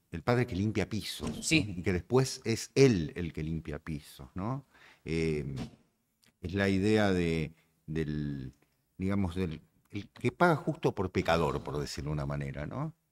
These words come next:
Speaker 1: Y el otro que siempre cae parado bien. Pero,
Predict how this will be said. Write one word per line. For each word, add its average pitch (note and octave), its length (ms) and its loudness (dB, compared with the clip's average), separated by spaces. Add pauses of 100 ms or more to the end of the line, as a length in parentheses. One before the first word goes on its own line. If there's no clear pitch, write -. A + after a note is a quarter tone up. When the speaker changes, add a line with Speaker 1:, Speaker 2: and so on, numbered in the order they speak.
(220)
Speaker 1:
Y - 80 -6
el D#2 100 -2
otro C#3+ 260 2
que F#2+ 120 -4
siempre A#2 480 -2
cae F#2+ 180 2
parado F2+ 540 2
bien. D2+ 340 -2 (460)
Pero, F#3 600 8